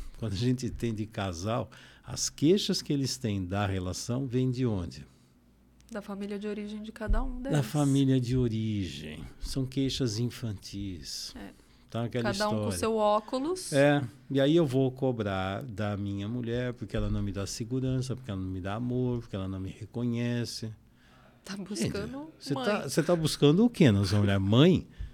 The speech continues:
Speaker 1: Então, se ela não fizer nada disso, você
Speaker 2: Aham.
Speaker 1: afunda? Você
Speaker 2: É.
Speaker 1: não se ama, você não reconhece a si mesmo, você não dá valor, você tá esperando o outro?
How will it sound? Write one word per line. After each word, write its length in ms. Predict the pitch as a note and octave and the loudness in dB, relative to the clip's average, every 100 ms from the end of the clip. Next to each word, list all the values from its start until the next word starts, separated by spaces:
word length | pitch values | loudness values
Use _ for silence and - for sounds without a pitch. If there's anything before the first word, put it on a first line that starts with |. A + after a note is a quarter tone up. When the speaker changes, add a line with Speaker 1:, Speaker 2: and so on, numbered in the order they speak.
| - - - - - | -14 -20 -20 -14 -6
Speaker 1:
Então, 220 | A2+ C#3+ | 0 2
se 160 | - D#3 | 4 4
ela 160 | F3+ | 4
não 120 | D#3 | 2
fizer 420 | - A#2+ G2+ A#2+ A#2 | 2 0 0 0 0
nada 400 | A2 A#2+ A2 F#2+ | 0 0 -2 -6
disso, 500 | F2 A#2 E3 - C#3 | -4 -4 -2 -2 -2
você 280 | B2 - | -2 -2
Speaker 2:
Aham. 80 | A2+ | -2
Speaker 1:
afunda? 580 | A2 A2 E3+ F3+ F2+ - - - - - - _ - | 0 0 2 2 0 -4 -18 -20 -20 -20 -20 _ -6
Você 340 | A2 A2 - | -2 0 2
Speaker 2:
É. 60 | C3+ | 2
Speaker 1:
não 120 | C#3 | 2
se 220 | B2+ - | 2 -2
ama, 340 | F#2+ A2+ C#3 G#2+ | 0 0 0 -2
você 460 | G2 G2+ - A2 | -4 -6 -2 0
não 420 | A2 G#2 A#2 F#2+ F#2 - - - - | 2 2 0 -2 -6 -14 -20 -20 -16
reconhece 680 | - A#2 - G#2 A2 A2 - | -8 -6 -2 0 0 0 -2
a 20 | |
si 180 | G#2+ A#2 | -2 -4
mesmo, 260 | F2+ G2 A#2 | -4 -6 -4
você 140 | - | -2
não 180 | A2 G#2+ | -2 0
dá 140 | G#2+ | 0
valor, 460 | G2+ G2+ E2+ G2 A#2 | 0 -2 -4 -6 -6
você 100 | A#2 | -4
tá 100 | A2+ | -4
esperando 420 | A#2 - A2 A#2 | -6 -4 -2 -2
o 80 | F#2 | -2
outro? 440 | F#2 C#3+ - C#2 | -2 -4 -6 -14